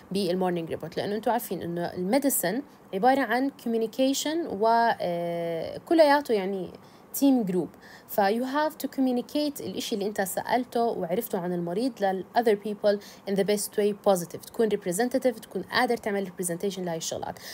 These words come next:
ففي ناس they are very good when it comes to ask the patient أسئلة ويوصلوا للdiagnosis، لكن لما بيجوا لموضوع how to represent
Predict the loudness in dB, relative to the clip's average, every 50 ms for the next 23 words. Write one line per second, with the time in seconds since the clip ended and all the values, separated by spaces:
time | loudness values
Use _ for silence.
0 | -16 -4 -4 -2 0 2 2 2 2 2 2 4 4 4 6 4 2 0 0 2
1 | 4 4 4 2 2 0 0 0 -2 -12 -20 -20 -20 -20 -20 -20 -20 -20 -20 -20
2 | -20 -20 -20 -20 -20 -20 -8 0 2 4 4 4 2 0 -2 0 2 2 2 0
3 | 0 -2 -2 0 2 0 0 0 0 -2 -4 -4 -4 0 0 0 0 2 -2 -2
4 | -4 -4 -4 0 2 2 2 2 -2 0 0 2 2 2 0 -2 -8 -20 -20 -8
5 | -2 2 2 2 2 4 4 2 4 2 0 0 2 0 0 0 -2 -6 -10 -8
6 | -8 -6 -2 -2 -2 0 2 2 4 4 4 4 4 0 0 2 2 2 2 2
7 | 0 0 2 4 4 6 4 4 2 2 2 2 2 0 -2 -4 -4 -4 -2 -2
8 | -2 0 0 -2 -4